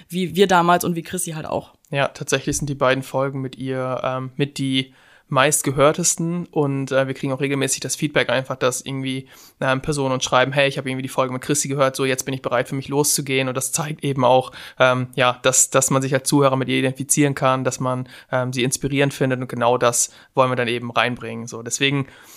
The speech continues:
Speaker 2: hast du jetzt auf jeden Fall erfahren, worum es hier geht, warum Chrissy dabei ist. Und jetzt würde ich sagen, ist genug mit der Ank-, Ankündigung. Jetzt wollen wir natürlich auch mit Chrissy sprechen und holen sie jetzt mal als Teil des Vollzeitreisen-Podcasts, äh, hier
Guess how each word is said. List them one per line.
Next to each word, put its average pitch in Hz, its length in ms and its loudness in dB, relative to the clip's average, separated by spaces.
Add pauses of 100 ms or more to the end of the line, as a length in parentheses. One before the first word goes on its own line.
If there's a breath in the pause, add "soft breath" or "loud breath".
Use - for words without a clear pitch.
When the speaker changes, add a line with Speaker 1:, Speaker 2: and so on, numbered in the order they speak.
(360 loud breath)
Speaker 2:
hast 175 200 2
du 160 40 0
jetzt 156 140 2
auf 151 80 2
jeden 151 160 4
Fall 147 80 4
erfahren, 143 580 4
worum 170 340 6
es 170 120 4
hier 156 80 2
geht, 139 380 2
warum 143 200 4
Chrissy 139 220 -2
dabei 123 340 4
ist. 131 120 -2
Und 127 60 -4
jetzt 123 100 -8
würde 127 120 -6
ich 123 100 -2
sagen, 123 360 2
ist 120 140 -4
genug 160 180 2
mit 147 140 0
der - 100 2
Ank-, - 480 -4
Ankündigung. 135 500 -2
Jetzt 127 200 -6
wollen 135 100 6
wir 143 60 2
natürlich 143 360 0
auch 135 80 2
mit 135 140 -4
Chrissy 135 240 -4
sprechen 127 440 -4 (200 loud breath)
und 127 160 -4
holen 131 240 0
sie 123 120 -4
jetzt 120 260 -2
mal 117 240 -2
als - 320 -6
Teil 120 220 0
des 117 100 -6
Vollzeitreisen-Podcasts, 117 1200 -4
äh, 117 260 -8
hier 120 280 -10